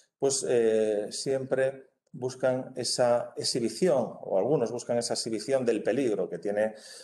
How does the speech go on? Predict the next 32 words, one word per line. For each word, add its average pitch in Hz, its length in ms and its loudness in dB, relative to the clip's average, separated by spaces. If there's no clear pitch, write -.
bueno, - 340 0
pues - 220 -2
una, 101 520 2
un 131 80 -4
componente 117 760 2
de 98 80 -2
espectáculo, 117 720 0
pero 107 240 2
que 104 80 -2
desde 98 240 -2
luego 104 580 0
puede 104 200 -2
ser - 460 -2
un 127 120 -6
peligro 101 540 2
para - 140 0
sus - 220 -8
vidas. 85 380 -10
Por 110 120 0
eso 113 520 0
decimos 107 520 -2
que 98 140 -2
cruzar 107 520 0
indebidamente 107 800 2
las 104 180 2
vías 113 640 2
no 117 120 0
es 117 100 -2
trending 113 460 0
ni 98 120 -6
es 95 120 -8
nada. 78 320 -8